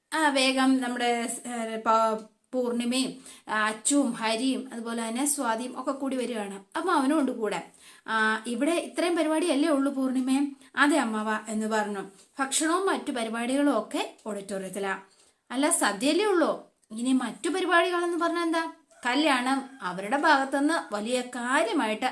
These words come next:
ആഘോഷിക്കുന്നുണ്ട് അങ്ങളെ. പാട്ടും മേളവും ഒക്കെ ഉണ്ടെന്നാ പറഞ്ഞത്." "ആഹാ, കൊള്ളാലോ. അങ്ങളെ,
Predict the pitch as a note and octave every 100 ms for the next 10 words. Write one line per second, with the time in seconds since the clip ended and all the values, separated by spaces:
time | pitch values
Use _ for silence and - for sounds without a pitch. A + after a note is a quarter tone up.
0 | B3+ G3 G3+ G#3+ A#3+ C4+ B3 G#3+ C4 B3+
1 | A3+ F#3 F3 - - _ _ _ G3 E3+
2 | E3+ F#3+ G3 G#3+ A#3 A#3 C4+ C4 D4 E4
3 | D4 C#4+ D4 C4 - _ - _ _ -
4 | G3 A3 C#4+ F4 - G#3+ G#3+ G#3+ C#4+ -
5 | - _ _ - A3+ C#4+ A3 -